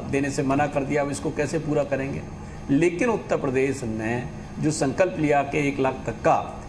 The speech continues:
हम किसानों के फसल ऋण मोचन करेंगे, तो हमने ऋण मोचन करके दिखाया। कई राज्य हैं जिनमें ऋण मोचन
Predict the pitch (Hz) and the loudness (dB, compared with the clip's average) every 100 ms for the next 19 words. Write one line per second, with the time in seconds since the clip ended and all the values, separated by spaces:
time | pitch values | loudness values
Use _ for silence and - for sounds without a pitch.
0 | - - 156 147 123 139 143 143 156 156 | -8 -2 -2 0 2 2 2 2 2 2
1 | 110 113 120 139 135 - 135 127 131 123 | 0 -4 -2 -2 -2 -2 0 2 0 0
2 | 147 135 131 151 143 101 107 - - - | 0 0 2 2 2 0 -4 -12 -6 2
3 | 190 226 226 180 175 160 170 220 170 147 | 2 4 4 2 2 0 0 -2 0 0
4 | 120 165 143 - 95 82 80 - - - | 2 2 2 0 -2 -2 -4 -6 -12 -12
5 | - - - - 165 233 220 190 180 180 | -12 -12 -4 4 4 6 4 4 2 2
6 | 208 175 165 175 151 139 139 170 160 | 2 0 2 0 0 0 -2 -2 -4